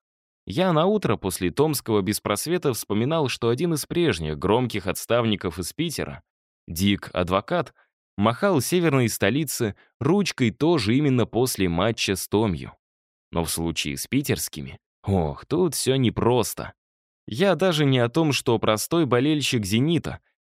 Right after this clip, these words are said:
Человек, стоящий во главе газового монстра Алексей Миллер,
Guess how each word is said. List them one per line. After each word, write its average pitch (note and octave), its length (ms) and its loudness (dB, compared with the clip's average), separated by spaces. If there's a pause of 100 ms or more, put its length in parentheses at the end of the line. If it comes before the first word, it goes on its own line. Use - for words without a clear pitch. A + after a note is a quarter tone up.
Человек, F3+ 480 2
стоящий D#3+ 560 2
во B2 160 4
главе B2+ 400 2
газового B2 500 2
монстра A#2+ 520 0
Алексей F2+ 380 0
Миллер, D3+ 460 0